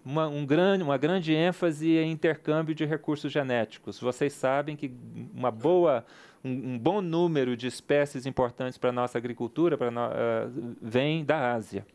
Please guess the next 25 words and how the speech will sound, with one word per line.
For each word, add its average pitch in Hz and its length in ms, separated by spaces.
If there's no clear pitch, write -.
né? 123 200
Então, 123 160
é 156 60
importante 165 500
a 170 40
gente 151 260
criar 156 300
vínculos 135 600
com 139 100
instituições 135 920
a 135 100
partir 143 360
das 143 240
quais 139 240
a 151 40
gente 147 240
possa 151 440
acessar 143 640
essas 123 280
tecnologias 123 720
e 135 40
esses 135 200
conhecimentos, 135 920
não 107 100
é? 135 140